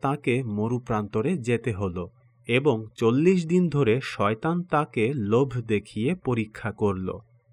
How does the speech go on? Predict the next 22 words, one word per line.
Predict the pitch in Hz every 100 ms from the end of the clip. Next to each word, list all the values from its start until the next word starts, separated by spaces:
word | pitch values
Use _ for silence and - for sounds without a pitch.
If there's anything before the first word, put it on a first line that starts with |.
| _ _ _ _
সেখানে | - 110 110 165 180
তিনি | 185 180 185
অনেক | - 110 107 107
বন্য | 104 123 165 180 175
জন্তু | 135 143 139 135
জানোয়ারের | 113 104 104 107 104 101
মধ্যে | 98 101 113 113 147
ছিলেন, | - - 143 110 180 - -
আর | 107 104
ফেরেশতারা | - - 127 170 185 - 156 120 120 -
তাঁর | 156 180
সেবা | 180 - 117 110 131
যত্ন | 135 127 143 143
করতেন। | 123 98 - 90 87 - _ _ _ _ _ _ _ _ _ _
হযরত | 113 139 175 175
ইয়াহইয়া | 117 127 170 - 143 135 131
আলাইহিস | 120 135 165 - 156 -
সালাম | 120 107 107 92
জেলখানায় | 104 120 135 151 156 131
বন্দী | 98 107 135 160 180
হওয়ার | 160 151 131
পর | - 113 101